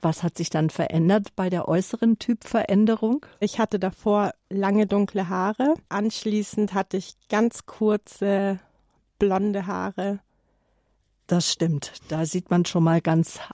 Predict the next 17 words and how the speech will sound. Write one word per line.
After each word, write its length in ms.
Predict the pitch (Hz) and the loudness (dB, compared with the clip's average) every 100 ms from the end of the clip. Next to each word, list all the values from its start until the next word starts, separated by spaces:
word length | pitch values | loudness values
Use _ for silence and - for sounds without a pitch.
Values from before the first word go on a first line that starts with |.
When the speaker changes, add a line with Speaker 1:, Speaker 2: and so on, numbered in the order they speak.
| - | 0
Speaker 1:
anders 420 | 165 160 160 - | 4 4 2 -2
aus. 320 | - 151 - | -4 -4 -4
Das 180 | 175 - | -6 -2
kann 200 | 180 175 | 2 2
ich 120 | 170 | 4
mir 120 | 185 | 0
vorstellen. 680 | - 180 151 - 143 143 147 | 0 -2 -2 -4 -6 -4 -6
Speaker 2:
Ja. 160 | 226 202 - _ _ _ - | -8 -18 -20 _ _ _ -16
Speaker 1:
Was 520 | 143 151 196 180 175 | -6 0 0 0 -2
war 200 | 185 190 | 2 2
denn 240 | 202 196 190 | 2 0 0
damals 460 | 175 214 196 - | 2 2 2 -2
deine 260 | - 175 185 | -4 0 2
Motivation, 1300 | 175 175 - 175 175 165 - - - 165 233 254 214 | 2 0 -2 -4 -2 -6 -6 -10 -2 2 6 6 4
bei 160 | - 170 | -2 -4
dieser 340 | 170 170 180 | -4 -2 -2
R-T-L-Show 840 | - 170 180 - 180 - - 180 | 0 -2 -2 0 0 -2 -4 0